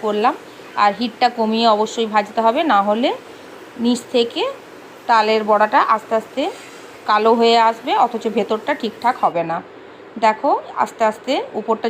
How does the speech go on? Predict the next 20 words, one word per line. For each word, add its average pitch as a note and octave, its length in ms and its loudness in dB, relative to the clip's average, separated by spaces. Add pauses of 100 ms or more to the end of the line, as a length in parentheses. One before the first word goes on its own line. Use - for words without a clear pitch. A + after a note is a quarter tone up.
যখন A#3 260 2
হয়ে G#3 240 0
এসছে A3+ 180 -10 (120)
আমি G#3 100 -2 (100)
ঠিক C4+ 120 -4 (160)
উল্টে G#3 300 0
দিলাম, A#3+ 220 0 (560)
তারপর A#3+ 300 0 (640)
উল্টো A3+ 260 2
পাল্টে G#3+ 280 0 (120)
করে A3 180 0 (240)
ভেজে F#3+ 320 0
নিলাম। F3 220 -6 (200)
এই G3 140 -2
দেখো G3 220 0 (500)
হয়ে G#3+ 220 2
গেছে G#3 200 0 (100)
আমার G#3+ 220 2
already G3+ 420 -2
ভাজা। G3+ 280 0